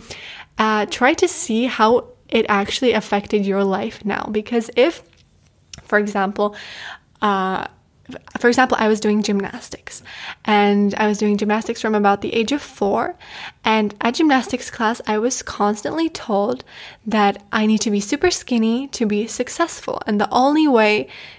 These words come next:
to be successful, I need to be skinnier or something stupid like that, because gymnastics coaches can be really irrational like that. And that's what I programmed into my subconscious mind. And I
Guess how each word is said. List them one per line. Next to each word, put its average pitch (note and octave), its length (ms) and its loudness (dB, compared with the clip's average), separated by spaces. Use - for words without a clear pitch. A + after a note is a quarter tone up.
to A3 120 -2
be G#3 120 0
successful, A#3+ 880 0
I G#3+ 80 -2
need G#3+ 180 0
to A3 100 -6
be G#3 220 -2
skinnier G#3+ 600 0
or - 340 0
something B3+ 400 0
stupid - 520 -2
like G#3+ 180 0
that, G#3 120 2
because G3+ 300 -2
gymnastics G3+ 640 -2
coaches G#3 400 -2
can G3 220 0
be G3 140 0
really G3 380 2
irrational G#3 640 0
like B3+ 260 -6
that. C4+ 260 2
And A3+ 160 2
that's B3+ 220 4
what E4 100 4
I D#4+ 100 4
programmed G#3+ 720 0
into G#3+ 320 -6
my G3+ 160 -2
subconscious A3+ 640 -8
mind. D4+ 180 -2
And G3+ 100 -2
I G#3+ 100 2